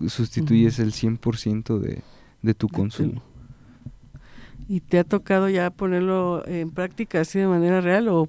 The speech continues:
Speaker 2: o puro simulación?
Speaker 1: No, sí, bueno, instalamos un, a-, ayudé a la instalación de un sistema fotovoltaico. Hemos, hemos ido a revisar sistemas fotovoltaicos. Es ahí como donde me he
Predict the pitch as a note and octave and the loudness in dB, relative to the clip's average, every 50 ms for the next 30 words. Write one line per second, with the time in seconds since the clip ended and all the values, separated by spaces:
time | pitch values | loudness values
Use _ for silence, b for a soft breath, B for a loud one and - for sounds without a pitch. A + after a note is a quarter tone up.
0 | - - - D#3+ D#3+ D#3 - - E3+ F3 F3 - F3+ D#3+ D#3 D#3 D3 C#3 - - | -2 -4 -2 -2 -2 -2 -2 -2 -2 -2 0 2 2 2 4 4 2 0 -2 -4
1 | - D3+ D3+ - b b b b - E2 G2+ B2+ - - - B2 C3+ C3+ C#3 C3+ | -6 -6 -6 -6 b b b b 2 4 4 4 4 2 4 6 8 8 8 8
2 | B2 A#2+ A#2+ A#2 A#2 A2+ - - A#2 A2+ A#2 A#2+ B2+ C3 C3 - C3+ B2+ B2+ C3 | 8 8 8 6 4 4 2 2 4 6 6 6 4 4 2 4 4 4 6 6
3 | C3 C3 B2+ A#2+ A2+ - - - C#2+ D#2 - - A#2 A#2+ A#2+ A#2+ A#2+ A#2+ B2 C3 | 4 4 4 2 2 0 -4 -4 -4 -4 -2 2 6 6 8 10 10 8 8 6
4 | E3 E3+ E3 D3+ B2+ - - A2+ G#2+ G#2+ G2+ - A2 A2+ A#2+ B2+ B2+ A#2+ A2 G#2+ | 6 4 4 2 2 2 2 4 4 4 2 2 0 2 4 4 4 4 4 2
5 | F#2+ F#2+ G2+ A2 A#2 A#2 A#2 A2+ A#2+ A2+ - A2 A2+ A#2 - A2 G2 - - G2 | 2 2 2 2 2 2 0 0 -4 -2 2 2 2 2 2 -2 -2 0 0 0
6 | F#2+ F#2 - - A2 A#2 A2+ - - B2 A#2+ - - - - A2+ A2+ A2+ A#2 A2+ | 0 0 2 2 2 2 2 0 0 0 0 0 -2 -2 0 2 2 2 2 0
7 | - - - b b b b b b b b b b b - A2 A2+ A#2 A#2 - | -2 -10 -18 b b b b b b b b b b b 0 2 4 4 4 2
8 | - - A2+ A2+ A#2 A#2 A#2 A2+ A2 A2 G#2+ G#2 G#2 G2+ G2 G#2 A2 - - - | 2 2 4 6 8 8 8 8 8 8 8 6 6 4 2 0 -4 -6 -4 -2
9 | G2 G#2 G#2+ G#2 G#2 G#2 G2+ G2 - G#2+ F#2+ G#2+ A#2 - - A2 - - G#2+ A2+ | 0 0 2 4 4 4 4 2 2 2 2 2 2 0 -6 -8 -4 0 0 0
10 | A#2+ - - G#2+ - - G#2 G#2 G2 - - A2+ B2 A#2+ - - - C3 B2+ - | 0 0 -2 -4 0 2 2 2 2 2 2 2 2 0 -2 -6 -6 -4 0 2
11 | A2+ A2 A2 A2 - - A2+ A2 G#2+ G#2+ - - A2 A2 A2 G#2 G#2 G#2 G2+ G2+ | 2 4 2 2 0 0 0 0 0 0 -2 -2 -2 0 2 2 2 2 2 0
12 | G2+ G2 G2 G2+ G2+ G2 G2+ G#2 G#2+ G#2+ G#2+ G#2+ - | 0 0 0 0 0 0 0 0 0 -2 -2 -4 -8